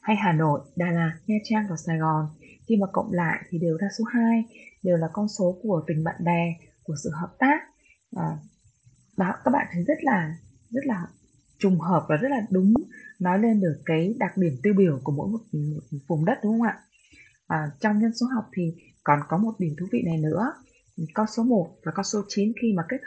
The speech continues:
cùng, hợp cùng với nhau thì nó sẽ ra con số của chiến tranh. Bạn cũng có thể thấy những năm mà có con số một và số chín xuất hiện nhiều là những con năm mà hay có chiến tranh. Ví dụ một chín mười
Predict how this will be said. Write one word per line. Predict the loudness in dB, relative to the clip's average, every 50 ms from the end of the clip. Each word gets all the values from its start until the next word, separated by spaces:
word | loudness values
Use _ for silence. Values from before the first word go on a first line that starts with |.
| -12 -8
cùng, | -6 -4 -2 -2 -4 -4 -4
hợp | -4 -4 -4 -2 -2
cùng | -2 -2 -2
với | 0 0
nhau | 2 2 2 2 0 -2 -6 -18 -20 -20 _ _ _ _ -6
thì | -2
nó | -2 0
sẽ | 0 0 0
ra | 2 2 2 0
con | 0 -4 -4
số | -4 -6 -6 -6
của | -4 -2 0
chiến | 0 0 2
tranh. | 2 2 4 4 2 0 -2 -6 _ _ _ _ _ _ _ -6
Bạn | -4 -4 -2 -2
cũng | -4 -4
có | -4 -4 -2
thể | -2 -4 -2
thấy | -2 0 0 2 2 2 0 -2 -6 -14 _ _ _ -4
những | -2 0 2
năm | 4 4 4 4 2
mà | 0 -2 -4
có | -4 -2 -2 -2 -2 -4 -4
con | -2 -2 -2 -2 -2 -2
số | 0 2
một | 2 2 0
và | -2 -4 -4 -6
số | -6 -4
chín | -2 -4 -2
xuất | -4 -4 -2 -2
hiện | -2 0 2
nhiều | 4 6 6 6 6 4 2 -6 -16 -16 -8 -4
là | -2 -2
những | 0 -2 -2
con | -2 -2 -2 -2 -2 0 0
năm | 2 2 2 0 -2
mà | -2 -2
hay | -2 -2 -2 -2 -2 -4 -6 _ _ _ _ _ -8
có | -6 -4 -2
chiến | -2 -2 0 2
tranh. | 2 2 2 2 0 -4 _ _ _ _ _ _ -2
Ví | 0 2 4
dụ | 4 4 4 2 0 -8 _ _ _ _
một | -2 -2 0 2
chín | 2 4
mười | 4 4 2